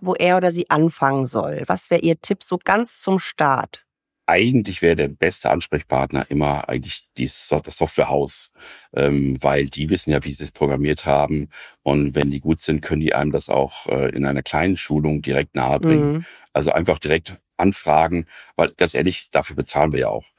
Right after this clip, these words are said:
Speaker 2: Also wir bezahlen unsere, äh, äh, Firmen, die halt uns die P V S zur Verfügung stellen.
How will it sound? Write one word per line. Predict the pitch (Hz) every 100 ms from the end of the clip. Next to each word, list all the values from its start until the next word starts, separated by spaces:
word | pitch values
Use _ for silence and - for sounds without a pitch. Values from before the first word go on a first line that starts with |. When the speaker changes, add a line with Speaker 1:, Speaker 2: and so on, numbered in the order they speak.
| - - -
Speaker 2:
Also | 76
wir | 71
bezahlen | 71 - 73 80 71
unsere, | 73 73 69 71
äh, | - 69 69 69 - 71
äh, |
Firmen, | - 87 87 90 87 82
die | 78 76
halt | 71 73 73 -
uns | 73
die | 73
P | 71 76
V |
S | - -
zur | -
Verfügung | 78 73 80 80
stellen. | - 76 73 76